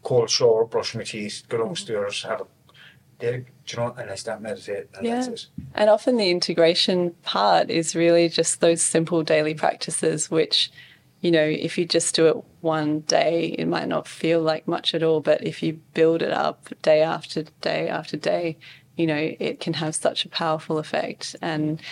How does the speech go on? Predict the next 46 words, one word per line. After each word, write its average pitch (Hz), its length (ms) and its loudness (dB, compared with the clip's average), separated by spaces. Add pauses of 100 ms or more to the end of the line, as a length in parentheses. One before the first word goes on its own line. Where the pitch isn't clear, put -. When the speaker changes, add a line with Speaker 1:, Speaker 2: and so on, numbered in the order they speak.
(340)
Speaker 2:
it's 165 140 -6
that 175 180 6
kind 175 140 0
of 165 80 0
stuff - 420 0
that 160 240 4 (580)
there 160 160 6
are 160 40 0
parts - 360 2
of 165 100 -2
us 170 200 2
that 160 120 -4
really 202 420 4
want 190 240 0
to - 120 2
avoid, 170 460 4
I 156 60 6
think, 151 280 -2
because 156 580 0 (580)
there's 165 160 2
a 180 40 0
bit 170 140 -2
of 165 100 4
sabotage 156 600 0
going 151 280 2
on. 147 200 -2
Like, 160 200 -4
we 165 120 2
know 156 360 2
that, 156 260 2 (180)
we 170 160 2
know 165 260 6
how 156 400 0 (180)
good 160 320 0
we 156 80 -4
could 147 180 -8
get 151 240 0
if 170 160 -8
we 151 80 -4
just - 260 -8
continued 156 480 -4
on 151 140 -2
with 156 100 -4
these 156 180 -6
practices. - 640 -6
So 147 360 -4